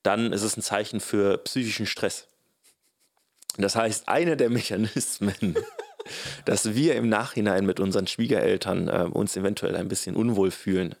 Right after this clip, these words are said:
ja, liegt daran, dass unsere Darmflora sich verändert infolge des Christmas oder des,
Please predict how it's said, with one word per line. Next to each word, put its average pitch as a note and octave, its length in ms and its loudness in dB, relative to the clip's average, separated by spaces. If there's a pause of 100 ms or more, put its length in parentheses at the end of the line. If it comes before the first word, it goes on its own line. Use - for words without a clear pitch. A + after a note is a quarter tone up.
ja, F#2 280 -2 (420)
liegt G2+ 160 -4
daran, G2 240 2
dass F#2+ 180 0
unsere G2+ 260 -2
Darmflora F#2+ 640 0
sich F#2 200 -10
verändert - 580 -4 (220)
infolge G2 520 0
des F#2 180 -2
Christmas - 520 -4
oder F2+ 240 0
des, - 260 -10